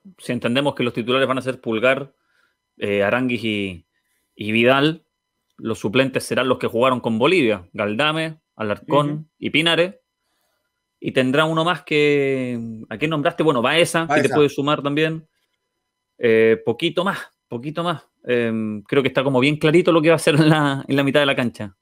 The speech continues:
Speaker 1: ¿no?
Speaker 2: Me hubiese gustado ver a, a Leo Gil. Admito
Speaker 1: Ah.
Speaker 2: que me hubiese
Speaker 3: A mí
Speaker 2: gustado
Speaker 3: también,
Speaker 2: verlo
Speaker 3: en lugar de Baeza.
Speaker 2: en lugar del mismo Baeza, exacto. Creo que viene jugando en un nivel superlativo y con características,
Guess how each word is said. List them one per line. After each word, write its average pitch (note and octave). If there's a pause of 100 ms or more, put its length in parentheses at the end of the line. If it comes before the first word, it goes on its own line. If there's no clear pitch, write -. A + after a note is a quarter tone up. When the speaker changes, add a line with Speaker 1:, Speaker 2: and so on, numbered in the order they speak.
Speaker 1:
¿no? C3+ (440)
Speaker 2:
Me C#3+
hubiese G#3
gustado G#3
ver G3
a, E3+
a C#3+
Leo D3
Gil. - (600)
Admito A#2+
Speaker 1:
Ah. B2+
Speaker 2:
que B2+
me B2
hubiese B2+
Speaker 3:
A -
mí G3+
Speaker 2:
gustado G#3+
Speaker 3:
también, C#3+
Speaker 2:
verlo A#2+
Speaker 3:
en A2+
lugar A2+
de F#3
Baeza. D3 (300)
Speaker 2:
en A#2+
lugar C#3
del C#3
mismo C#3+
Baeza, G2
exacto. -
Creo B2+
que A#2+
viene C3
jugando C3
en B2+
un B2
nivel C3+ (380)
superlativo C3
y C#3+
con C#3+ (320)
características, G#3